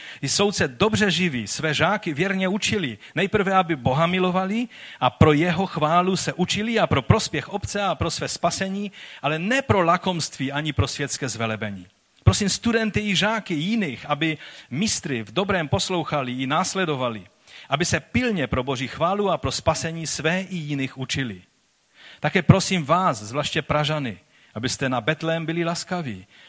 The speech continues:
dokud Pán Bůh popřeje, aby v něm slovo Boží bylo kázáno. Proto místo ďábel se rozhněval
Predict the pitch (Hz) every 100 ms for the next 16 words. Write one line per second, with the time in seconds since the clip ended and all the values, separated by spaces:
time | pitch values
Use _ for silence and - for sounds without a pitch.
0 | - 127 143 - 139 160 151 127 - -
1 | 156 - 175 180 190 185 - - - 123
2 | 131 131 110 - 131 147 160 160 156 -
3 | - 113 123 127 131 131 _ _ - 113
4 | 113 113 110 110 101 110 104 92 _ _
5 | _ _ _ _ - - _ - 147 190
6 | 151 131 135 131 _ _ _ _ _ _
7 | - 135 143 - 135 120 135 139 - 135
8 | 147 135 147 151 151 160 170